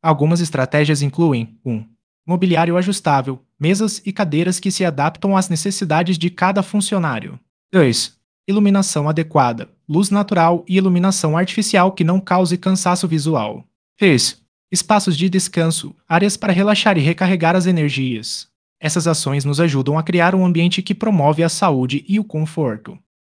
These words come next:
Soluções ergonômicas para ambientes de trabalho. Soluções ergonômicas, mesas ajustáveis. Benefícios, permitem que cada funcionário encontre a altura ideal.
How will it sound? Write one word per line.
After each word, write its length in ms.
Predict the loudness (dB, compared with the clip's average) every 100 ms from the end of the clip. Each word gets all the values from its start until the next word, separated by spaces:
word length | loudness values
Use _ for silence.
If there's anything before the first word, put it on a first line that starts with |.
| -4
Soluções 520 | 0 0 2 2 2
ergonômicas 580 | 0 2 2 0 -2 -2
para 160 | -2
ambientes 440 | 0 0 0 0 0
de 120 | 0
trabalho. 480 | -2 -2 0 0 0
Soluções 640 | -2 0 0 0 0 0
ergonômicas, 800 | 0 0 -2 -2 -4 -8 -10 _
mesas 320 | -4 -2 0
ajustáveis. 580 | 0 0 0 0 0 0
Benefícios, 800 | 0 0 0 -2 -6 -6 -12 -14 _
permitem 440 | -2 0 0 -2
que 140 | 0 -2
cada 300 | 0 0 0
funcionário 640 | -2 -2 -2 0 0 0
encontre 420 | -2 0 0 2
a 60 | 2
altura 340 | 2 0 0
ideal. 520 | 0 0 0 -2 -8